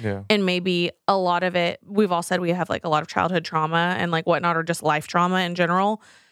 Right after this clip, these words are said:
Speaker 2: But one of the things that we were talking about was that, do you think any of it has to do with you weren't listened to ever growing up?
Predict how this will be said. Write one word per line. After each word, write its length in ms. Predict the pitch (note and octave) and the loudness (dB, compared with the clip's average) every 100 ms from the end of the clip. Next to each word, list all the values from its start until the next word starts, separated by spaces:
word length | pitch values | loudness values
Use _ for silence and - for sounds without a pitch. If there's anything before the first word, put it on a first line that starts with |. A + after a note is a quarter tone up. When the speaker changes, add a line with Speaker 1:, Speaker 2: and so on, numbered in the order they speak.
| _ _ | _ _
Speaker 2:
But 420 | B3+ C4+ A#3 G3+ F#3+ | 0 2 0 -2 0
one 160 | G#3 | 0
of 60 | G#3+ | 0
the 80 | F#3+ | 0
things 260 | G3 G3 | 0 0
that 140 | F#3+ F3 | 2 2
we 80 | |
were 80 | E3+ | 0
talking 400 | E3 C#4 E4+ B3 | 2 0 2 0
about 440 | G3+ F3+ E3+ E3+ - | 2 2 2 -2 0
was 360 | F#3+ F#3 F#3 | 2 2 0
that, 320 | F#3 F3 - - _ F#3+ | 2 2 0 -8 _ -2
do 140 | F#3+ | 2
you 80 | F#3+ | 2
think 280 | F#3 F3+ - | 2 -2 0
any 220 | F#3 F3 | 2 2
of 100 | F3+ | 2
it 80 | F3+ | 2
has 240 | F3 E3+ - | 0 -2 -4
to 80 | |
do 220 | F3 F3 E3+ | 0 0 2
with 260 | E3+ F3+ _ | 0 -4 _
you 180 | F#3+ F#3 | -6 -4
weren't 440 | F3 F3 F3+ F#3 - | -2 0 0 0 -4
listened 420 | D#3 - - E3+ | -6 -6 -8 -8
to 420 | - G#2 - A#2+ - _ _ _ _ | -6 -4 -2 -6 -8 _ _ _ _
ever 260 | F3 E3 D#3+ | 0 0 -4
growing 440 | E3 D3 G2 - | -2 -2 -2 -8
up? 260 | - - - | -8 -10 -10